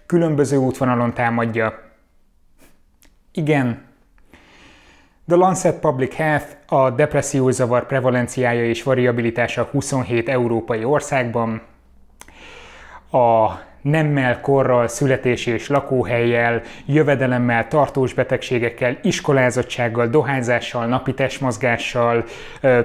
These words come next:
testtömegindexel és hasonló adatokkal korrigált prevalenciás adatokban a szlovákok és a csehek valahol elől vannak, mi pedig valahol a végén.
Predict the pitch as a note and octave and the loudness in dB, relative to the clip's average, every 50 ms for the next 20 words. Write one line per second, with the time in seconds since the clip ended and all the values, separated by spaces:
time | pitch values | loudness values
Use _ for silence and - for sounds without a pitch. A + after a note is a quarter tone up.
0 | A#2 - E3+ D#3 - - - D3 C#3 C3+ B2 B2 B2+ B2+ B2+ B2+ B2 B2 - - | 2 0 -2 -2 -2 -2 -2 -2 0 0 0 0 0 2 2 0 0 -2 -2 0
1 | B2+ B2 A#2+ A#2+ C3 C#3+ B2+ A#2+ A#2 - - - C#3 C#3 - - C#3 C3 B2+ B2+ | 2 2 2 0 0 -2 -2 -4 -4 -2 -2 0 0 0 0 0 0 2 2 2
2 | C3 C3+ C3 A#2 B2+ - - A#2+ - - C3 B2 - - C#3 C3+ A#2+ A#2+ A2+ A#2+ | 2 2 2 2 0 0 -2 -2 -2 -2 -2 -2 0 0 0 2 2 2 0 0
3 | A#2+ A#2 A2+ - - C3 C3 A2+ B2+ B2 A#2+ A#2+ A2+ - B2+ A#2+ A2+ A2+ - C3+ | 0 0 -2 -2 -2 -2 -2 0 0 0 0 -2 -4 -2 -2 -2 -2 0 -2 -2
4 | A#2 B2 - - A#2+ A2 A2+ A2+ A2+ - - C#3 C3+ B2+ B2 A#2 A2+ - A#2 - | -2 -2 -2 -2 -4 -4 -4 -4 -4 -4 -2 0 0 0 0 0 -2 -4 -6 -6
5 | A#2+ A2+ - - A#2 - C3+ B2 A2+ A#2+ A#2+ - - - - - - - - - | -6 -4 -4 -6 -4 -2 -2 0 0 0 -2 -4 -6 -12 -18 -18 -18 -18 -10 -8
6 | E3 D3 C#3 C3+ B2+ A#2+ B2+ A#2+ A#2+ A2 A2 A#2 C3 E3 F3 D#3+ D#3 D3+ C3+ C#3 | -6 -6 -4 -4 -2 0 0 0 0 0 0 0 2 2 4 4 4 4 4 2
7 | C3 B2+ C3 B2+ B2 - C3 B2 A#2 - B2 A2+ A#2 A2+ A2 - A#2+ A#2 B2 B2 | 2 2 2 0 0 0 0 -2 0 0 0 0 0 0 0 -4 -4 -2 -2 0
8 | B2 A#2+ A2+ A#2+ A#2 A2 G#2+ A2 C#3 D3+ D#3 C#3 C3+ C#3 C#3 C#3 C3+ C3+ | 0 0 0 0 0 -2 -2 0 0 0 0 0 2 2 4 4 2 2